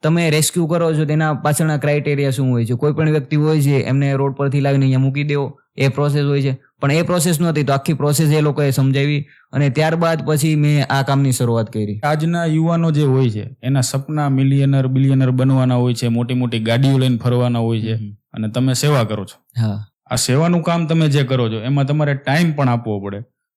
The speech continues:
Speaker 2: તો તમારું ફેમિલીનો ટાઇમ, સેવાનો ટાઇમ, ક્યારેક તમને એવું પણ લાગ્યું હશે કે રાતે એવા ટાઈમે ફોન આવે, જવાનું થતું હોય તો એમ થાય મૂકો ને માથાકૂટ?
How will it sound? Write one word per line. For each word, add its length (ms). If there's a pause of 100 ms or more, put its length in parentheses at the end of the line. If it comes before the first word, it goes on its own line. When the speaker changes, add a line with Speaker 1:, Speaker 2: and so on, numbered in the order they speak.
Speaker 2:
તો 100
તમારું 400
ફેમિલીનો 600
ટાઇમ, 380 (240)
સેવાનો 400
ટાઇમ, 320 (240)
ક્યારેક 320
તમને 320
એવું 240
પણ 140
લાગ્યું 400
હશે 200
કે 120
રાતે 300
એવા 360
ટાઈમે 320
ફોન 320
આવે, 240 (100)
જવાનું 360
થતું 300
હોય 180
તો 260
એમ 120
થાય 140
મૂકો 280
ને 80
માથાકૂટ? 640